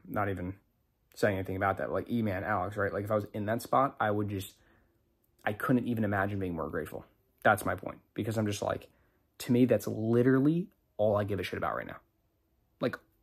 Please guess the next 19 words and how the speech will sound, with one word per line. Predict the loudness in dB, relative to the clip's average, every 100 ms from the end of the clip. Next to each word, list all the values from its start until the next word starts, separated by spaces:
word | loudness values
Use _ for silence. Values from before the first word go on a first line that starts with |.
| _ -10
the | -8 -4 2
only | 4 6
thing | 6 4
I | 4
give | 4
a | 2
shit | 0
about | -2 -2
is | -6
making | -6 -8
money. | -8 -12 _ _ _ _ _ _ _ _ _ _ _ _ _ _ _ _ _ _ _ _ _ _ _ _ _ -4
<laughs> | -2 2
Like, | 4 6
I'm | 4
just, | 2 -8
just | -10 -8 -2
being | 0 4
honest, | 2 0 -4
right? | -4